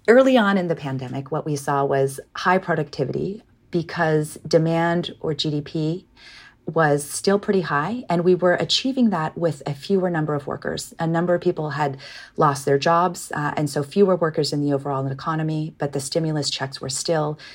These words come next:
keeping demand pretty high. What has changed, though, since early on in the pandemic to these first couple quarters of twenty twenty-two is now we've got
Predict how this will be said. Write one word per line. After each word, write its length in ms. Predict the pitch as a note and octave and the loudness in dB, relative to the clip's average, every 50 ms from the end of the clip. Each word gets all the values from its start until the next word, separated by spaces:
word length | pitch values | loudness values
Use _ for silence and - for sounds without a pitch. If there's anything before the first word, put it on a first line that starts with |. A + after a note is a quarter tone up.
| - - _ | -20 -20 _
keeping 300 | - - D3+ - C#3+ C#3+ | -8 -8 -6 -2 -2 -2
demand 420 | C#3 C#3+ C#3 C3+ C3 B2+ C3+ C3+ | 0 0 0 0 -2 -2 -4 -6
pretty 200 | - - - B2 | -8 -8 -6 -6
high. 300 | - - - - - D#3 - _ _ _ _ _ - - - - - - - - _ _ - F3+ | -6 -6 -8 -8 -8 -10 -12 _ _ _ _ _ -20 -20 -20 -20 -20 -20 -20 -20 _ _ 0 4
What 280 | G3+ G#3 G#3 - - | 4 4 4 2 -2
has 220 | - F#3+ F#3+ - - | -4 -4 -2 -2 -2
changed, 560 | - - - B3+ C#4 D4 D#4 D#4 - - F3+ | -4 -2 0 2 2 4 4 2 2 0 2
though, 460 | F3 E3 D#3 D3+ D3+ D3+ D3+ D3+ - _ _ _ | 2 4 4 4 4 2 0 -2 -6 _ _ _
since 340 | - - F3+ E3+ D#3+ - - | -8 -4 -2 -2 -2 -2 0
early 260 | G3 F#3+ F#3 F#3 F3+ | 0 2 2 4 2
on 160 | E3 E3+ F3+ | 2 2 0
in 100 | F#3+ F#3+ | 0 0
the 60 | F3+ E3 | 0 -2
pandemic 520 | - D#3 D#3 D3+ D3+ D3 C#3+ C#3+ C#3+ C#3+ - | -2 -2 -2 -2 0 0 0 -2 -4 -6 -8
to 100 | - - | -10 -8
these 240 | D#3+ E3 D#3 D3 - | -6 -6 -6 -8 -6
first 320 | - - G3+ G3+ - - | -4 -2 -2 0 -2 -2
couple 240 | - F#3 - - - | -4 -6 -6 -4 -6
quarters 420 | - - - F3+ F3+ E3+ E3 D#3 D#3+ | -6 -2 -2 0 2 2 0 0 -2
of 80 | D3+ | -6
twenty 260 | - - E3 D#3+ D3+ | -8 -6 -4 -4 -4
twenty-two 680 | D3+ - - D3+ C#3+ C#3 C#3 - - F3 D#3+ D3+ D3+ D3+ - - - - - - - _ | -4 -4 -4 -4 -4 -4 -4 -4 -4 -2 -2 -2 -4 -6 -8 -14 -18 -18 -20 -20 -20 _
is 240 | - G3 F3+ E3+ - | 0 0 0 2 2
now 300 | G3 G3+ A3+ B3+ C4+ C4 | 0 0 0 0 0 0
we've 260 | B3 - G#3 G3+ G3+ | 2 4 4 4 4
got 320 | - F3+ F3 E3+ E3 - | 2 2 2 2 0 0